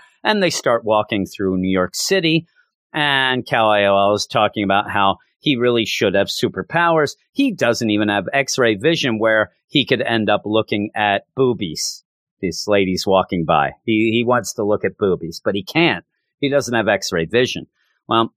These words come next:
he's just walking through the streets. Again, this is where I said,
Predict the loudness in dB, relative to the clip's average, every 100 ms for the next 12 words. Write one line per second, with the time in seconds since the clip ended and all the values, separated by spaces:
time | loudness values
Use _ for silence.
0 | _ -2 0 0 -2 0 0 0 0 -4
1 | -2 -4 -4 -2 -2 0 -2 0 0 -4
2 | _ _ -4 -2 -2 0 2 2 0 0
3 | 0